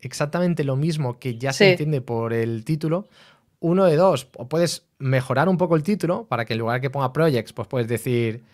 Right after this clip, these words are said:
Speaker 1: eh, proyectos en los que trabajé o
Speaker 2: Hmm.
Speaker 1: proyectos, no sé, ponerle un poco más de contexto.
Speaker 2: Hmm.
Speaker 1: Pero un título que diga exactamente lo que ya se entiende,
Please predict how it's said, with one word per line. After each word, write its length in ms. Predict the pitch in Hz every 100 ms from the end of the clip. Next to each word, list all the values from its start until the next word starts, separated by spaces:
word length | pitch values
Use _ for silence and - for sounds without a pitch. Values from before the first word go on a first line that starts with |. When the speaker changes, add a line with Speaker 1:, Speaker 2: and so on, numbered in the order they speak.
| _ _ _
Speaker 1:
eh, 380 | 123 120 113 107
proyectos 380 | - 110 120 120
en 80 | 117
los 80 | 92
que 100 | -
trabajé 540 | 92 90 147 143 147
o 420 | 147 117 107 104
Speaker 2:
Hmm. 60 | 104 -
Speaker 1:
proyectos, 760 | 214 196 - 117 110 107 -
no 120 | - 110
sé, 240 | 123 101 120
ponerle 260 | - 113 120
un 60 | 120
poco 140 | 123
más 160 | 117 117
de 60 |
contexto. 540 | 117 113 131 - - 202 _ _ _
Speaker 2:
Hmm. 120 | 214 190 -
Speaker 1:
Pero 340 | 139 127 123
un 200 | 120 156
título 340 | 165 202 156 135
que 100 | 131
diga 180 | 143 160
exactamente 600 | - 139 156 160 160 123
lo 100 | 117
que 80 | 117
ya 100 | 113
se 80 | 135
entiende, 500 | 123 131 139 151